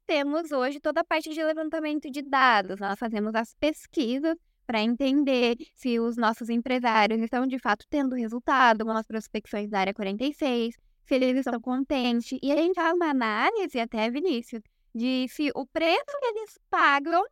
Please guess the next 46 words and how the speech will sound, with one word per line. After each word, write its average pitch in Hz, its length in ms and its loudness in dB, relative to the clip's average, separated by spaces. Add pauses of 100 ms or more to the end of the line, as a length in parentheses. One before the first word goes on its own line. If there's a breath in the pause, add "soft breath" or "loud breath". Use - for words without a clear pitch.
para 339 280 4
estar 302 420 2
presente 403 460 -2
no 339 80 -2
nosso 302 260 -4
grupo 269 400 -4
é 427 240 0
justo 381 240 -2
ou 453 160 -2
não, 415 260 0
se - 80 -6
eles 262 200 -4
entendem 415 500 0
que 330 80 -2
é 285 80 0
justo 254 320 -6
ou 254 60 -2
não. 214 260 -4 (480)
Porque 302 160 -2
a 311 80 0
partir 302 380 0
do 494 220 -8
levantamento 427 920 -2
dos 277 300 -8 (100)
dados 302 560 2 (220)
é 403 220 2
onde 359 160 0
a 359 40 0
gente 370 200 -6
vai 302 260 2
conseguir, 330 300 -4
não, 214 160 -4
olha, 214 360 0
a 247 40 0
gente 233 120 -6
tá 233 120 -8
falhando 220 440 -2
aqui. 247 520 0
O 240 60 -10
que 381 120 -12
que - 80 -12
a 523 60 -8
gente 466 180 -14
tá 415 120 4
deixando 349 460 0
passar 294 600 2